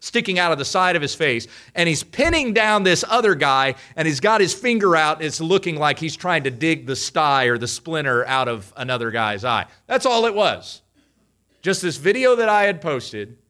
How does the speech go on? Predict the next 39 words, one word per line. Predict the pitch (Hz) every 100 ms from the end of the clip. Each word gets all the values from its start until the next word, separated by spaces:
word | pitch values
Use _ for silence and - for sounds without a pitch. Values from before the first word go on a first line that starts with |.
| _ _ _ _ _
leading | 113 139 208 254 254 254 247 - _
the | 143
people | 185 233 240 240
of | 165
God | 165 156 156
in | 143
a | 123
right | 127 180
understanding | 226 208 190 - 180 170 160
of | 139
faith, | 131 98 87 _ _ _ _ _ _
and | 117 113
somebody | 170 190 196
in | 185
the | 180
comment | 185 180 156 139
section | - 135 - 135
posting, | 123 160 151 - 117 98 95 - _ _ _ _ _ _ _ _ _
essentially | - - 214 - 160
telling | 131 147 127 120
me, | 113 107 101 _
"Take | 175 -
the |
log | 120 123 185 233
out | 196 180
of | 165
your | 151 156
own | 175 135
eye | 95 82 82 - _ _ _ _ _
before | 117 156
you | 147
take | 127 147 127
the |
splinter | 117 - 143 123
out | 113 110
of |
your | 107
brother's | 117 196 135 92
eye." | 95 -